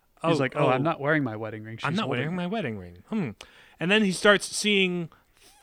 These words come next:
Speaker 2: like, other things from
Speaker 1: There's
Speaker 2: the
Speaker 1: this door in the house that he's consistently not been able to open.
Speaker 2: But there's a, there's a bookcase in front of it that he never saw before, 'cause he's seeing only what he wants to see.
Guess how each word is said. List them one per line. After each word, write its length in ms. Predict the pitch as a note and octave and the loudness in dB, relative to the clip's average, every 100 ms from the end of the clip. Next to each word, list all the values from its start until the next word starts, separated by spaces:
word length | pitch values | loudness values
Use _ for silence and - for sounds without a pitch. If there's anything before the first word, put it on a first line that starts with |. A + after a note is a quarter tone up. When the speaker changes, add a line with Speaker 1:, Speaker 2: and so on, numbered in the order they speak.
| - | -4
Speaker 2:
like, 160 | D#3 C#3 | -2 0
other 200 | D#3 D#3+ | -2 -2
things 280 | - D3+ C3+ | 2 0 0
from 140 | D3 | 2
Speaker 1:
There's 140 | D3 C3 | 4 4
Speaker 2:
the 80 | C#3 | 0
Speaker 1:
this 140 | B2+ | -4
door 340 | - C#3 D3 B2+ | 0 4 6 4
in 120 | A#2 | 2
the 80 | G#2+ | -2
house 340 | A#2+ B2+ A2+ | 0 0 -2
that 220 | A#2+ A2 G#2 | -8 -8 -6
he's 220 | G#2+ - | -8 -8
consistently 680 | B2 - B2 - C3 B2+ A2 | -8 -4 -4 -4 -8 -6 -6
not 240 | A2+ G#2 | -6 -8
been 120 | A2+ | -8
able 200 | A2 G#2+ | -8 -10
to 120 | G#2 - | -12 -10
open. 440 | A#2 - C#3+ C3+ _ _ _ - | -8 -8 -12 -14 _ _ _ -4
Speaker 2:
But 160 | C3+ | 0
there's 180 | C#3+ B2 | 0 0
a, 120 | A#2 | -2
there's 240 | A2+ B2+ A2+ | -4 -6 -2
a 40 | |
bookcase 480 | A2 A2 - C#3+ - | 0 0 2 -2 -2
in 80 | A#2+ | -6
front 200 | - A2+ | -4 -6
of 100 | G#2 | -6
it 100 | G2+ | -8
that 120 | B2 A#2+ | -6 -6
he 100 | B2+ | -2
never 240 | B2+ A#2 | -2 -2
saw 200 | - A#3 | 2 4
before, 320 | F3 - A#2+ A2+ | 2 -2 -4 -4
'cause 160 | C3+ | -6
he's 140 | C3 A#2+ | -6 -6
seeing 320 | F#3 D3+ C3+ | -4 -2 -2
only 200 | B2 A#2+ | -6 -6
what 160 | A#2 A2+ | -6 -8
he 60 | |
wants 280 | A2 G#2+ G2+ | -8 -10 -12
to 80 | - | -18
see. 400 | - F3+ B2+ E2+ | -6 -2 -2 -6